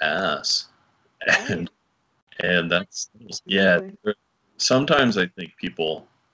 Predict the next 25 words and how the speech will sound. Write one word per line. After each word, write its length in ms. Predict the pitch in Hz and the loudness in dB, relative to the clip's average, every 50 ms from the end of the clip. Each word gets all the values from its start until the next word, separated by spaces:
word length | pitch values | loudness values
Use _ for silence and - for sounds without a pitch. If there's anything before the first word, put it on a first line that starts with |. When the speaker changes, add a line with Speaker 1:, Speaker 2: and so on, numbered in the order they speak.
| _ _ | _ _
Speaker 1:
will 120 | - 90 | -6 -4
say 240 | 85 - - 87 85 | -2 0 2 2 2
something 320 | 82 - 87 87 87 87 85 | 0 -2 -4 -6 -6 -6 -4
about 180 | 80 82 80 | -2 -2 -2
a 60 | 78 | -2
record 380 | 73 - - - - - 92 87 | -4 -6 -8 -8 -6 -6 -4 -4
on 120 | 87 87 | -2 -4
the 80 | 85 87 | -4 -2
wall, 380 | 87 85 85 87 98 113 - - _ _ _ _ _ _ _ _ _ _ - 110 - | -2 0 0 0 0 -2 -4 -10 _ _ _ _ _ _ _ _ _ _ -10 -6 -2
but, 200 | 90 87 80 - _ _ _ _ _ _ _ _ _ _ | -2 -2 -2 -2 _ _ _ _ _ _ _ _ _ _
eh, 360 | 113 113 113 110 104 95 95 90 | -4 2 4 4 4 4 0 -4
whatever, 420 | 90 87 85 - - - - - _ _ _ _ _ _ _ _ _ _ _ - | -4 -4 -4 -4 -6 -10 -16 -20 _ _ _ _ _ _ _ _ _ _ _ -8
you 120 | 104 92 82 | -6 -6 -4
know? 220 | 76 76 76 - - _ _ _ _ _ _ _ _ _ _ _ _ _ _ _ | -6 -8 -10 -12 -16 _ _ _ _ _ _ _ _ _ _ _ _ _ _ _
Speaker 2:
Yeah. 260 | 196 185 185 180 190 190 - - _ _ _ _ _ _ _ _ _ _ _ _ _ _ _ _ _ _ - | -12 -10 -10 -10 -10 -12 -16 -20 _ _ _ _ _ _ _ _ _ _ _ _ _ _ _ _ _ _ -10
Speaker 1:
Yeah, 240 | - - - - - - _ _ _ _ _ _ _ | -6 -6 -6 -6 -8 -10 _ _ _ _ _ _ _
but 240 | - 87 71 - - - _ _ _ _ | 0 0 0 -2 -4 -12 _ _ _ _
that's 220 | - 120 135 - - | 0 0 0 2 2
so 180 | - 107 85 | 2 2 0
cool. 440 | 82 - - 85 82 85 95 104 110 - _ _ _ _ _ _ _ _ _ | 0 -2 -6 -8 -6 -4 -6 -6 -8 -10 _ _ _ _ _ _ _ _ _
<laughs> 220 | 101 - - - - 135 110 90 - - _ _ _ _ _ _ _ _ _ _ _ _ _ | -8 -8 -6 0 0 0 0 0 -2 -10 _ _ _ _ _ _ _ _ _ _ _ _ _
That's 160 | - 92 - | -12 -12 -12
the 80 | - - | -14 -16
coolest 460 | - - - 95 92 92 90 - - | -14 -12 -10 -8 -8 -8 -8 -10 -8
thing. 300 | - 90 90 85 78 76 | -6 -6 -6 -6 -6 -10